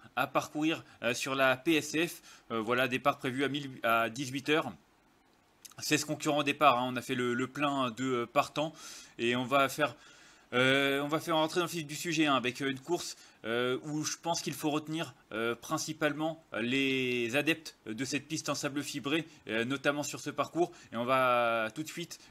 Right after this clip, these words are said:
commencer avec le numéro quatre, hein, Mon Ami l'Écossais, qui vient de faire une rentrée très encourageante.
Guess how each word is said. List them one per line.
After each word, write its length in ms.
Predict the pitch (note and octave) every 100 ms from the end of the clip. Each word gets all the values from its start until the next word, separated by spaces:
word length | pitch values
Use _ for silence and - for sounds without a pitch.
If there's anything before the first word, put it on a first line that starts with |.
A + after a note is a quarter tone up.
| -
commencer 300 | C3+ C#3 D#3+
avec 120 | D#3
le 40 |
numéro 300 | C#3 C#3+ C#3
quatre, 300 | C#3+ - -
hein, 100 | C3+
Mon 180 | C3 D3+
Ami 220 | D3+ D#3
l'Écossais, 340 | C#3+ C#3 C#3 F3
qui 140 | -
vient 100 | C3+
de 80 | C#3
faire 140 | D#3
une 200 | D3 C3+ B2
rentrée 420 | G2+ C3 - E3+
très 320 | D#3 - F#3
encourageante. 560 | E3 - C#3+ C3 E3